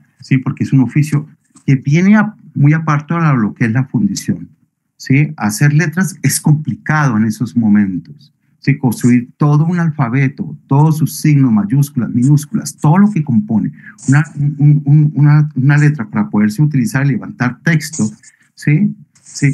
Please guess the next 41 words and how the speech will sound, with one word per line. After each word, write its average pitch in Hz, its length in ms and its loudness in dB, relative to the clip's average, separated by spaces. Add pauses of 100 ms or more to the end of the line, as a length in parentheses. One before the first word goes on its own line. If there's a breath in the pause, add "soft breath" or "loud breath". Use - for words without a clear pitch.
se 156 180 -2
necesita 135 520 0
de 151 60 4
un 147 100 4
espacio 139 340 -2
muy 135 120 2
grande 120 340 2
y 143 60 2
de, 110 260 2
y 110 180 0
de 92 80 -4
técnicas, 120 680 -2 (320 soft breath)
eh, 101 320 -2
bien 117 220 4
importantes 113 760 -2 (240)
que 135 100 2
no 143 140 4
sé 165 180 0
si 151 120 -2
en 147 100 4
nuestro 139 320 0
país 127 260 0
las 143 160 0
tendríamos 107 600 2
en 104 100 0
ese 98 180 -2
momento. 90 480 -2 (1160)
¿Qué 226 140 0
puedo 233 180 2
hacer 143 320 2
entonces? 120 560 0
Que 156 100 -2
ese 147 160 2
lindo 208 340 2
catálogo 180 540 -2
que - 80 -10
abría 110 240 -2
este 147 160 -2
espacio 156 400 -2
para 107 160 -2
investigar, 104 680 -2